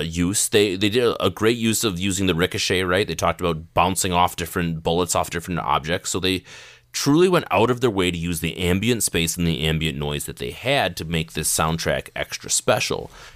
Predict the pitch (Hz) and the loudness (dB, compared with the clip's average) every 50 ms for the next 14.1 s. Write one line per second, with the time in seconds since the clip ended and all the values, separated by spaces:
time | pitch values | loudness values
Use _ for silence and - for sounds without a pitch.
0 | - - - - 85 87 90 87 - 117 104 92 - - 95 95 110 - - - | -20 -14 -8 -4 -2 -2 -2 -2 -2 -4 -6 -4 -2 0 2 2 2 0 -4 -10
1 | _ - 80 78 95 87 - 98 85 - - - 95 82 - 71 - - - 78 | _ -18 -14 -10 -10 -6 -6 -6 -6 -6 -6 -6 -6 -4 -4 -6 -6 -6 -8 -6
2 | 80 90 101 110 110 120 123 - - - - - - 50 50 - - - - - | -4 0 0 0 0 0 -2 -6 -8 -8 -10 -10 -14 -20 -20 -20 -20 -20 -20 -20
3 | - - - _ 104 117 117 113 101 - - - 127 120 110 104 110 107 104 104 | -20 -20 -10 _ 0 2 2 2 2 -2 -2 0 2 4 4 4 4 2 0 -2
4 | 101 104 101 98 98 101 95 92 95 98 - - 95 90 90 - - 101 87 - | -2 0 -2 -2 0 0 2 2 2 0 -2 -4 -4 -2 -2 0 0 0 0 0
5 | - 98 90 80 78 80 82 82 82 80 - - 90 85 80 85 82 80 60 73 | 2 4 4 6 6 6 6 6 4 2 0 0 0 0 2 2 2 2 2 2
6 | 82 73 78 76 71 57 64 69 73 65 - _ _ _ - - - - - - | 0 0 0 -2 -2 -4 -6 -6 -6 -8 -12 _ _ _ -20 -20 -16 -14 -12 -2
7 | - 95 90 87 85 82 80 - - - - - - _ _ _ - - _ _ | 0 2 4 4 2 2 2 0 0 -2 -4 -6 -10 _ _ _ -20 -20 _ _
8 | _ _ 92 90 92 92 85 80 85 80 - - 82 - - 82 85 73 - - | _ _ -4 0 0 0 0 0 -4 -8 -6 -6 -6 -6 -6 -10 -14 -14 -4 0
9 | 98 135 156 - - - _ - - - _ _ _ - 127 139 147 123 95 127 | 2 2 2 0 -2 -12 _ -20 -20 -20 _ _ _ -2 0 2 2 2 4 4
10 | 117 120 214 180 160 - - 123 120 110 - 87 62 - - - - - - - | 6 6 6 4 2 0 -2 -2 -2 -2 -4 -6 -8 -10 -12 -16 -18 -18 -18 -20
11 | - - - 98 98 101 98 92 98 95 92 92 98 113 135 147 135 - 135 120 | -20 -6 -2 2 2 2 2 2 2 0 2 2 4 4 6 4 4 2 2 0
12 | 113 113 104 120 - - - 78 80 80 78 - - - 131 143 143 143 143 143 | 2 0 0 -2 -4 -6 -10 -6 -6 -6 -6 -6 -4 0 2 2 2 2 0 -2
13 | 143 143 - - - - - - _ _ 82 95 98 95 90 90 87 85 78 76 | -4 -8 -10 -16 -20 -20 -20 -20 _ _ 2 4 4 6 6 4 4 2 0 -4
14 | - | -8